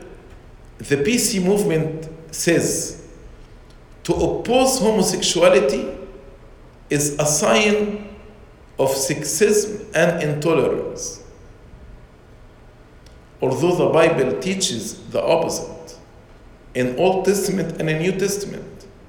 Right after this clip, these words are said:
In Old Testament, in Leviticus chapter eighteen twenty-two, "You shall not lie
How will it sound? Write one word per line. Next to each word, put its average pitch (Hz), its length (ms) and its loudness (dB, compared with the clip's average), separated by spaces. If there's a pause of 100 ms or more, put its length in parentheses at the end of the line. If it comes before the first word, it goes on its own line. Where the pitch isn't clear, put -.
(760)
In 120 140 -4
Old 180 260 4
Testament, 185 480 2
in 120 200 -4
Leviticus - 800 0
chapter - 400 -2
eighteen 143 480 -4
twenty-two, 135 1080 -4 (460)
"You 143 220 2
shall 127 260 4
not 147 340 0
lie 156 580 2